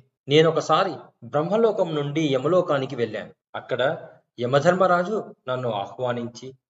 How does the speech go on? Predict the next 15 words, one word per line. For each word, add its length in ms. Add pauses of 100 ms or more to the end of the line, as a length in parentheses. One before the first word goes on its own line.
(180)
చక్కగా 580
అర్చించారు. 640 (440)
నేను 240
కూడా 420 (260)
అతన్ని 340
స్తుతించాను. 640 (140)
అక్కడ 260
యమలోకంలో 1040 (280)
మహాపుణ్యభాగుడైన 1500
నీ 680
తండ్రిని 420
నేను 200
చూసి, 280 (100)
వ్రతోల్లంఘన 1040 (240)
ఫలితంగా 840